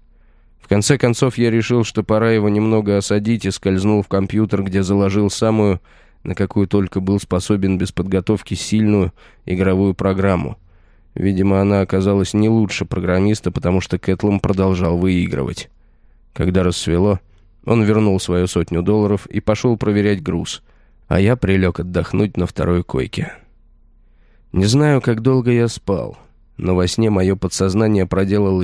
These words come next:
эффект витков, и я снова оказался внутри того вертолета,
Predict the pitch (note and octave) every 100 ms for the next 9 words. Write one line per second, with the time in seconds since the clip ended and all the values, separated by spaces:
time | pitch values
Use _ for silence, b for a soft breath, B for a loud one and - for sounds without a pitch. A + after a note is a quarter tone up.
0 | F#2 F2+ G2+ F#2+ F2 F2+ - A2+ G#2+ -
1 | b b b b b - F#2 F#2 - G2+
2 | G2 F#2+ F2 F2+ G2 F#2+ F2 F2+ F#2 F2
3 | F#2 F#2 F#2+ F2+ F2+ - F2+ G2+ F2 C2+